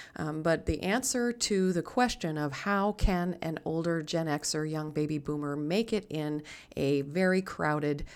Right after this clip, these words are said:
marketplace, competitive against millennials who are half their age and know twice as much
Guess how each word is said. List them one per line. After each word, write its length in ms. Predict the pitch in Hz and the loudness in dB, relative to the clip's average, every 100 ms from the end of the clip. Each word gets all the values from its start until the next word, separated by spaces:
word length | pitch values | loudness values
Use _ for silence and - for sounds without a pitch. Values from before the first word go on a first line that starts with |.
| - | -10
marketplace, 840 | 147 139 135 139 - 143 135 - - - | -4 -4 -4 -8 -4 -2 0 -2 -4 -10
competitive 720 | - 143 139 202 170 147 139 151 - | -8 -8 0 2 2 2 0 -4 -6
against 460 | 147 147 139 135 - | -4 -2 -2 -4 -4
millennials 680 | 139 143 139 135 143 147 | -2 0 0 -2 -2 -4
who 120 | 135 135 | -2 -2
are 180 | 131 | -2
half 280 | - 226 262 | -2 -2 -2
their 220 | 202 165 | 0 0
age 360 | 151 147 143 - - - | 2 0 0 -4 -10 -14
and 220 | 147 143 | -8 -6
know 140 | 143 139 | -4 -6
twice 420 | 135 147 143 - | -4 -2 -2 -2
as 160 | 135 135 | -4 -6
much 340 | 135 135 - | -6 -4 -6